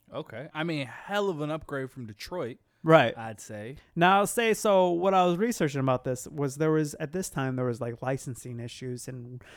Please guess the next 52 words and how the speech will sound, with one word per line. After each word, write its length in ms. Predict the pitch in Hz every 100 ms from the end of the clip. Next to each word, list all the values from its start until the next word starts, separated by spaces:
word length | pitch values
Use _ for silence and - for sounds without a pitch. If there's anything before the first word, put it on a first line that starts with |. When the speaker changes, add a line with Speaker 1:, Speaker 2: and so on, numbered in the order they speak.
| -
Speaker 2:
certain 240 | - 143
writers 420 | 135 127 131 127
had, 240 | - 123 127
like, 280 | 123 - 127
certain 340 | - 151 131
characters, 520 | 120 120 123 - 139 -
and 120 | 139
that's 200 | 160 -
why 320 | 170 151 131 127 - - -
we 80 | 143
don't 180 | 139
get, 160 | 147 -
like, 320 | 131 127 - _ -
Wonder 380 | 123 131 139
Woman 300 | 131 131 131
and 120 | 120 120
Superman 500 | - 151 160 165 156
in 120 | 131
these 200 | 127 -
teams, 540 | - 170 202 240 - _ _ _ _ -
and 100 | 120
that's 160 | 123 123
why 120 | 135
Speaker 1:
Mm. 40 |
Speaker 2:
these 160 | 123 -
Justice 400 | 156 - 151 -
League 420 | 135 123 123 - _ _
teams 440 | - 160 143 127 -
now 160 | 123
became 380 | 123 - 147 127
a 60 | 117
bunch 280 | 110 131 127
of, 120 | 110
like, 240 | 120 - 139 123
different 340 | 147 - 139
kind 180 | 147 131
of 100 | 117
random 460 | 123 127 127 123 123
off 240 | 131 120
characters, 580 | - 123 120 127 131 - - -
like 100 | 139 _
Fire 240 | - 131 117
and 100 | 117
Ice, 240 | 120 -
like, 160 | 135 -
you 80 | 135
don't 120 | -
really 200 | - -
know 160 | 143 135
about 220 | 131 131
these 180 | 139 -
characters. 560 | 131 123 - 143 135